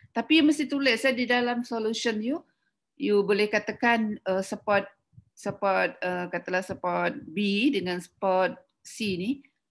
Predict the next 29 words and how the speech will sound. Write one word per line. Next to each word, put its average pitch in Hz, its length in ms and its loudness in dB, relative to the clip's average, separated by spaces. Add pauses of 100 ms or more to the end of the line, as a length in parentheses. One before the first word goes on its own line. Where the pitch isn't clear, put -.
(220)
lebih 196 240 2
kurang 208 160 4
sama, 214 320 2
you 214 80 2
ambil 190 240 2
maksimum. 170 640 -2
You 208 80 -4
kena, 226 160 2
kena, 220 160 -6
kena 220 240 0
explain 214 480 0
dekat 190 320 0 (240)
solution. 208 640 -4 (400)
Kalau 220 100 2
you 247 140 6
ambil 240 160 0
satu 254 400 2
je, 254 160 4
you 254 80 2
tak 233 160 4
explain 247 320 4
macam 240 240 0
tu, 285 160 -2
so, 254 160 4
markah 233 400 4
akan 254 160 0
menjadi 240 240 0
kurang 247 320 4
lah. 269 160 6